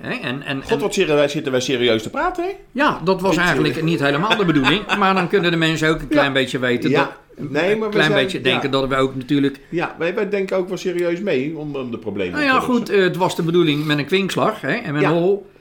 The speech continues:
Speaker 1: Maar een, eh, een
Speaker 2: Nee, maar dit
Speaker 1: serieus,
Speaker 2: is wel een
Speaker 1: eh,
Speaker 2: dingetje
Speaker 1: een
Speaker 2: wat
Speaker 1: serieus
Speaker 2: speelt.
Speaker 1: gesprek moet ook kunnen.
Speaker 2: Ja. En, en ik weet niet hoe dat zit, hè. Ik ben, ik ben natuurlijk, eh, ik, ik, ja, oud jaar, dat, dat vier je in Den Haag. Zo zijn we gewoon opgegroeid.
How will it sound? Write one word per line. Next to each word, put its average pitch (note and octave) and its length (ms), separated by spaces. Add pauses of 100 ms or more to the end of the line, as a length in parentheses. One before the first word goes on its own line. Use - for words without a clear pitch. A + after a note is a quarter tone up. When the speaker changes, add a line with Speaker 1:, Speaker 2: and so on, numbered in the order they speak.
(140)
Speaker 1:
Maar A3+ 400
een, G3+ 140
eh, F#3+ 160
een F#3 100
Speaker 2:
Nee, - 0 (180)
maar D3 180
dit E3+ 80
Speaker 1:
serieus, F#3 220
Speaker 2:
is E3 100
wel F3+ 120
een F3 100
Speaker 1:
eh, E3+ 100
Speaker 2:
dingetje F#3 340
Speaker 1:
een C#3+ 60
Speaker 2:
wat D3+ 100
Speaker 1:
serieus F3 40 (120)
Speaker 2:
speelt. D#3+ 200
Speaker 1:
gesprek C3+ 260
moet D#3+ 140
ook G#3+ 140
kunnen. G#3 220
Speaker 2:
Ja. G2+ 160 (420)
En, D#3+ 180
en D#3+ 220
ik D3+ 140
weet G3+ 160
niet F3 120
hoe D#3 100
dat D3+ 140
zit, - 180
hè. G2+ 80
Ik B2+ 160
ben, G#2 100
ik F#2 80
ben F2+ 120
natuurlijk, F#2 400
eh, F2+ 200
ik, E2+ 160
ik, D2+ 200 (180)
ja, E2+ 200
oud F2 220
jaar, F#2+ 200
dat, F2+ 160
dat F2+ 160
vier F#2+ 240
je F2 60
in E2 100
Den F2+ 100
Haag. F2+ 280
Zo G2 80
zijn E2+ 200
we E2 80
gewoon F2 160
opgegroeid. A2 520